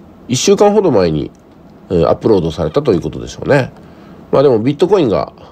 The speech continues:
頭に上ってるのはやっぱりまだ体のエーダの認知度がビットコインほどではないっていうことなんでしょうか。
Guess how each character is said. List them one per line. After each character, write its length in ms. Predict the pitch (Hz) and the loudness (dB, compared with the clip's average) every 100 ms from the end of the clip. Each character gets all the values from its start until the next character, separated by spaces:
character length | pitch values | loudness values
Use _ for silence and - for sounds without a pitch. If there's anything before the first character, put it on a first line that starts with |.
| - | -8
頭 320 | 110 127 110 | -2 0 0
に 200 | 87 - - | -2 -6 -6
上 200 | 98 92 | -4 -4
っ 40 | |
て 100 | - | -4
る 60 | 87 | -2
の 60 | |
は 80 | 85 | -2
や 60 | 87 | -2
っ 40 | |
ぱ 120 | - | -2
り 80 | 139 | 0
ま 80 | 120 | 2
だ 120 | 104 | 0
体 300 | 92 113 120 | 0 0 2
の 100 | 123 | 2
エ 40 | 117 | 2
ー 20 | |
ダ 80 | 90 | 0
の 160 | 80 | -2
認 180 | 98 101 | -2 -2
知 120 | - | 0
度 100 | 92 | 0
が 120 | 87 | 2
ビ 120 | 82 98 | 0 -2
ッ 40 | |
ト 100 | 127 | 0
コ 80 | 127 | 2
イ 20 | |
ン 40 | |
ほ 100 | 101 | 0
ど 80 | 85 | -4
で 100 | 80 | -4
は 80 | 80 | 0
な 80 | 120 | 0
い 60 | |
っ 40 | 160 | 0
て 140 | 107 | -2
い 40 | 87 | -4
う 20 | |
こ 80 | 85 | -4
と 80 | |
な 100 | 85 | -4
ん 60 | 78 | -4
で 80 | 69 | -6
し 80 | 78 | -8
ょ 60 | |
う 20 | |
か。 220 | 67 73 | -2 -4